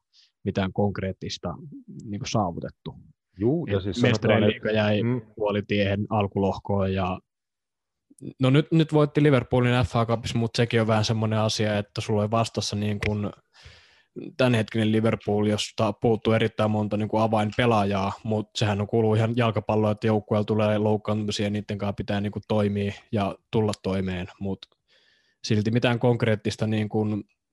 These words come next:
Speaker 1: ei ole saavutettu vielä, et vielä pitää vähän niin kuin pitää suu supussa ennen kuin, niin kuin tapahtuu jotain.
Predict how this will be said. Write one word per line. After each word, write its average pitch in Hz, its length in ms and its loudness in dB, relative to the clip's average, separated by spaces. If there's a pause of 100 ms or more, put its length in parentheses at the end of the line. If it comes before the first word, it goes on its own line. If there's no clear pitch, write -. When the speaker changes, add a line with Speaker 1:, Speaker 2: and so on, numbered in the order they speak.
(180)
Speaker 1:
ei 120 160 4
ole 117 80 2
saavutettu 107 640 -2
vielä, 95 340 -2
et 92 100 -6 (1200)
vielä 113 180 2
pitää 107 280 -2
vähän 107 180 0
niin 107 80 -4
kuin 107 80 -10
pitää - 220 -2
suu 107 240 0
supussa 101 380 -4
ennen 92 160 -6
kuin, - 120 -6
niin 185 80 -6
kuin - 120 -10
tapahtuu 190 400 -6
jotain. 82 300 -8